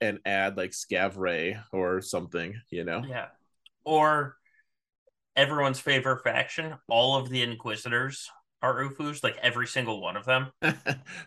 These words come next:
Speaker 1: Though that would be another way for them to maintain
Speaker 2: Yeah.
Speaker 1: their, uh, their
Speaker 2: <laughs>
Speaker 1: dominance.
Speaker 2: It would. So I really do think that next date, well, it's not even think, it, it's been their pattern so far.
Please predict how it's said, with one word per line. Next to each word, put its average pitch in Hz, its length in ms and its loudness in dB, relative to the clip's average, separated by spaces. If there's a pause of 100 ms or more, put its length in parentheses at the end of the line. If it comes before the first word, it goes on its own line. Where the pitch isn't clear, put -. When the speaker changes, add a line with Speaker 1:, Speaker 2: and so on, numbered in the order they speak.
Speaker 1:
Though 139 160 8
that 135 200 8
would 127 140 4
be 131 100 6
another 123 280 6
way 117 180 6
for 117 180 -2
them 107 220 0
to 104 220 0
maintain 104 380 0
Speaker 2:
Yeah. 117 240 6
Speaker 1:
their, 95 280 6
uh, 90 400 2 (140)
their 92 100 -4
Speaker 2:
<laughs> - 20 0
Speaker 1:
dominance. 104 760 0 (460)
Speaker 2:
It 147 200 2
would. 120 300 6
So 185 340 6 (300)
I 160 80 8
really 196 460 2
do 143 360 -2
think 117 560 2 (180)
that 117 300 0
next 120 600 -2 (100)
date, 123 340 0
well, 151 320 4 (240)
it's - 80 -12
not 262 120 6
even 135 160 -2
think, 113 340 2
it, 123 240 0
it's 131 420 -4
been 190 160 -2
their 117 140 4
pattern 117 420 0
so 113 200 -6
far. 110 420 2